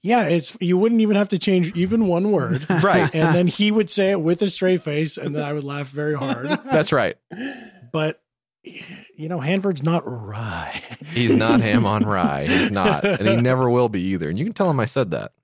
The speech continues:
Speaker 2: Um,
Speaker 1: It's also fun, that, that's funny. I like that. It's kind of the opposite of the Ted Cruz <laughs> thing we we're talking about, where, like, that is a,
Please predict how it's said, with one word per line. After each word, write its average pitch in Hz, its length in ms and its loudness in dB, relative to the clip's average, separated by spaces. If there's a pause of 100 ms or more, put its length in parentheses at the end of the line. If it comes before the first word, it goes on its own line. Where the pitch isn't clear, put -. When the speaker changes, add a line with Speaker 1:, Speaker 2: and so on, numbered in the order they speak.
(220)
Speaker 2:
Um, 110 220 2
Speaker 1:
It's 107 100 4
also 392 300 2
fun, 285 240 0
that, 240 300 0
that's 240 260 0
funny. 240 320 -2
I 202 80 0
like 226 240 0
that. 202 180 0
It's 202 140 0
kind 226 160 2
of 202 60 0
the 170 100 2
opposite 170 400 0
of 139 100 -8
the 131 80 -12
Ted 135 220 -6
Cruz 143 200 -8
<laughs> 147 60 -4
thing 180 120 -2
we 190 40 -2
we're 151 60 -6
talking 165 340 -8
about, 156 280 -4
where, 156 80 -4
like, 143 220 -4 (680)
that 170 280 2
is 165 180 2
a, 147 480 0